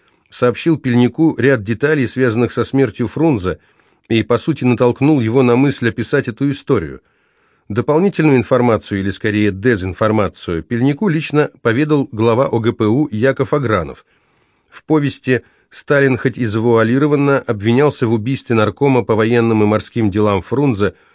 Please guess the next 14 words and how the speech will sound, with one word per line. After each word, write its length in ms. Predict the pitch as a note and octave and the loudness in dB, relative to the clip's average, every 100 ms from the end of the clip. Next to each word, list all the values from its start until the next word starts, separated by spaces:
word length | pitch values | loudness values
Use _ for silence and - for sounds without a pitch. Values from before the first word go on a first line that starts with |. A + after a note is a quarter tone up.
| _ | _
тот 240 | A#2+ G2+ - | -6 -6 -4
умер 300 | A2+ G2+ F2+ | 0 0 0
во 100 | G#2 | 0
время 300 | G#2+ G2 F#2 | 0 0 0
операции. 640 | A2 A#2+ F2+ - D#2 - _ _ _ _ _ _ _ | 0 -2 -2 -8 -14 -16 _ _ _ _ _ _ _
Повесть, 460 | - E3+ D#3 - - | -4 -2 -2 -4 -2
не 180 | C3+ D3 | 0 2
без 160 | C#3 | 2
намёка 400 | B2+ C3 D#3 D3+ | 2 2 2 0
посвящённую 920 | C3 - B2 - D3+ C#3 B2+ B2 A#2+ | -4 -4 -6 -4 -2 0 2 2 0
Воронскому, 720 | - A2 A#2+ D3 C#3 - C3 A#2 | -2 0 2 2 0 -2 -2 -2
пропустили 580 | - A#2+ A2 - C3 | -4 -4 -6 -6 -4
в 80 | A#2 | -4
печать. 500 | C#3 C3+ G#2+ D#2 - | -8 -6 -4 -4 -10